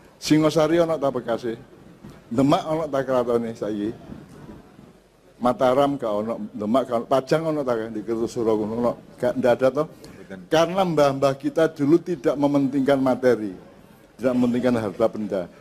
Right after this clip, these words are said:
Speaker 1: Yang mereka wariskan adalah bangunan-bangunan rohania. Borobudur itu bangunan materialisme apa rohania?
Speaker 2: Rohania.
Speaker 1: Itu tempat untuk ibadah, betul enggak?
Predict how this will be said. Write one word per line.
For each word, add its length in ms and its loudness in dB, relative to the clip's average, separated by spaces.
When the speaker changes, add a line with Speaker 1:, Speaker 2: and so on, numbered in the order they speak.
Speaker 1:
Yang 160 2
mereka 320 4
wariskan 560 2
adalah 480 2
bangunan-bangunan 960 2
rohania. 640 0
Borobudur 640 2
itu 80 -4
bangunan 480 2
materialisme 720 0
apa 400 0
rohania? 480 -2
Speaker 2:
Rohania. 640 -2
Speaker 1:
Itu 240 0
tempat 560 0
untuk 340 -4
ibadah, 540 2
betul 180 2
enggak? 180 -2